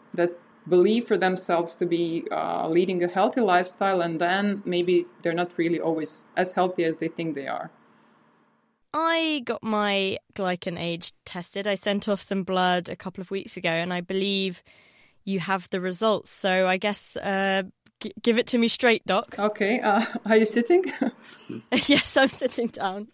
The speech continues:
Speaker 2: Uh-oh.
Speaker 1: So, Georgia, uh, your glycan age result is thirty-eight, which means that your biological age is eleven years higher than your chronological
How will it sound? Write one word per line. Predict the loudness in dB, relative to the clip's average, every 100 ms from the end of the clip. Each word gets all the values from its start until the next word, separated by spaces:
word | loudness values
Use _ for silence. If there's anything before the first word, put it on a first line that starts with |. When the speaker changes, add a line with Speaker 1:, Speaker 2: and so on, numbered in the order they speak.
| -8
Speaker 2:
Uh-oh. | -6 -6 -2
Speaker 1:
So, | 4 6 8 6
Georgia, | 6 6 6 2 0 0
uh, | 2 4 4
your | 6 6 8
glycan | 6 4 4 4 4
age | 4
result | 2 4 4 4 2
is | 2 2
thirty-eight, | 2 2 2 2 0 2 0 -4 -16 _ -20 -20 -20 -20 -10 -2
which | 0 4
means | 6 6 4
that | 2 -2 -2 0
your | 2
biological | 2 2 2 2 2 2 0 0
age | 4 4 4
is | 0 2
eleven | 2 4 4 6
years | 6 4 0
higher | -2 2 2 2 0 -2
than | -4 0 2 0
your | 0
chronological | -4 -4 -4 -2 -2 -4 -4